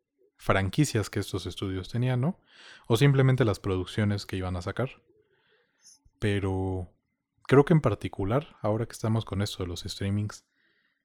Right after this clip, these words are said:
eh, estamos entrando como en un terreno similar, que también Alejandro conoce al respecto, de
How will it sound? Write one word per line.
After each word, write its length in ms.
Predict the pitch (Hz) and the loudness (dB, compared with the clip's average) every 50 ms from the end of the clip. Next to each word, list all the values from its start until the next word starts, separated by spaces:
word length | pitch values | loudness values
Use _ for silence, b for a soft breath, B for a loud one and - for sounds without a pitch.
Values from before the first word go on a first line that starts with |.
| _ _ _ _ _ _ _ - | _ _ _ _ _ _ _ -10
eh, 360 | 101 98 95 92 92 92 90 92 _ _ _ _ _ | -8 -6 -6 -6 -6 -8 -10 -12 _ _ _ _ _
estamos 440 | 104 - - 123 127 139 135 - - | -10 0 2 4 4 4 4 2 -2
entrando 360 | 104 - 110 110 117 127 120 | 0 2 2 2 2 2 0
como 180 | - 107 92 | 0 -2 -2
en 100 | 92 95 | 0 0
un 360 | 101 107 110 110 110 _ _ _ _ _ | 0 0 0 -2 -4 _ _ _ _ _
terreno 600 | - 107 98 98 98 98 104 104 107 110 _ _ _ _ _ | -2 0 2 2 0 2 0 0 -2 -4 _ _ _ _ _
similar, 600 | - - - - 113 98 90 87 85 87 95 107 - - _ _ _ _ _ _ _ _ _ _ _ _ _ _ _ _ _ _ _ _ _ _ _ _ | -18 -18 -8 -4 -4 -4 -2 -2 -2 -2 -4 -4 -4 -10 _ _ _ _ _ _ _ _ _ _ _ _ _ _ _ _ _ _ _ _ _ _ _ _
que 220 | - 110 98 95 90 | 0 0 0 0 -2
también 420 | - 95 95 98 101 101 101 - - - | -4 -4 -2 -2 -2 -2 -4 -8 -8 -6
Alejandro 480 | 110 95 90 - - 98 98 98 92 | -6 -6 -4 -4 -4 -4 -4 -4 -6
conoce 460 | - - 92 95 92 - - 98 90 - _ _ _ _ _ _ | -6 -6 -6 -6 -6 -4 -6 -6 -6 -8 _ _ _ _ _ _
al 120 | - 98 87 | -10 -8 -6
respecto, 560 | 90 90 - - 113 - _ - 107 101 _ B B B B B B B B B B B B _ | -6 -6 -2 -2 -2 -2 _ -8 -8 -8 _ B B B B B B B B B B B B _
de 640 | 110 98 101 98 95 95 95 92 92 92 92 90 | -2 0 0 2 2 2 0 0 -2 -2 -4 -6